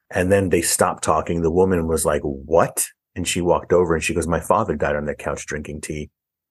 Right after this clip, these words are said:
My mom didn't know that this had happened. And she said, "Do you hear him, or do you see him?"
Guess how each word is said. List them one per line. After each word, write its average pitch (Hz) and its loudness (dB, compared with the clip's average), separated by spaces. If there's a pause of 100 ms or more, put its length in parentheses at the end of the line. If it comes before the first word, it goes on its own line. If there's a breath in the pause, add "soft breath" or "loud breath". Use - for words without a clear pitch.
(280)
My 87 0
mom 87 4
didn't 107 4
know 85 4
that 76 -8
this 76 -4
had 76 -6
happened. - -6 (520)
And 87 2 (240)
she - -4
said, 80 -2
"Do - -4
you 85 -2
hear - -6 (180)
him, 120 4
or - 6
do 80 0
you 82 -2
see 95 2
him?" 117 0